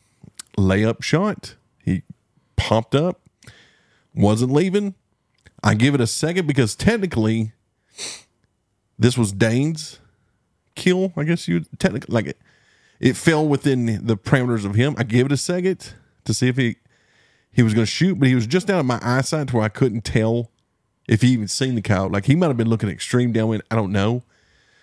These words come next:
And I went ahead and shot. Like, I didn't feel rushed or anything like that. I was just like, "Hmm,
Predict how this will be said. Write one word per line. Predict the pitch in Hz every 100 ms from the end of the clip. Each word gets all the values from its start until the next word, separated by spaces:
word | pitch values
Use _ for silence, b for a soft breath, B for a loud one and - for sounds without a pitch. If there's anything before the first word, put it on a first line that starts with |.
| b b
And | 143
I | 143
went | 147
ahead | 139 135
and |
shot. | 117 190 165 - -
Like, | 104
I |
didn't | 117 156
feel | - 185
rushed | 127 117 127
or | 147
anything | 139 143
like | 127 107
that. | 117
I | 156
was | 123
just | 117
like, | 101 -
"Hmm, | 120 156 156